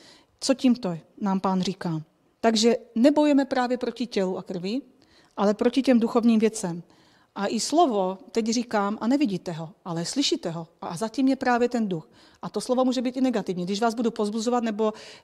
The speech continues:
nějak vás chválit nebo něco třeba, tak je to taky příjemný, že? Ale když začnu křičet a budu zlá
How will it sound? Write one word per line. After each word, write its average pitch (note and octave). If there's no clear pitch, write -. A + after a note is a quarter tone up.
nějak G3+
vás F#3+
chválit F#3
nebo F#3
něco E3+
třeba, G3
tak A3+
je A#3
to A#3+
taky B3
příjemný, F3
že? E3+
Ale A#3+
když A#3
začnu A3+
křičet G3+
a G3+
budu F#3+
zlá F3